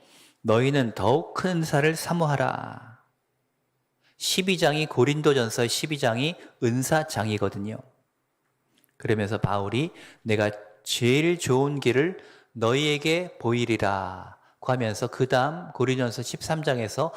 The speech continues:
사랑에 대해서 이야기를 하고 있는 거예요. 그럼 바울이 말하는 제일 큰 은사,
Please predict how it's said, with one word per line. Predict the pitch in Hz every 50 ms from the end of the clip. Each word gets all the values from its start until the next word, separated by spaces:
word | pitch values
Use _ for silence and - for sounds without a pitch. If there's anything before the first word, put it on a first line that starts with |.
| - - -
사랑에 | - - - - - 151 175 185 185 185 175
대해서 | - 147 127 120 - - 123 127 143 147 - - - - -
이야기를 | - 117 110 107 104 - - 113
하고 | 107 107 - 123
있는 | 113 107 107
거예요. | - - _ _ _ _ _ _ _ _ _ - _ - - - - - _
그럼 | - - 139 127
바울이 | - 104 98 117 135 156 180 196 196
말하는 | 175 160 131 131 135 139 151 151 143
제일 | 123 - - 127 135 165 190 190
큰 | 190 - - 185
은사, | 170 147 131 123 - 113 98 92 87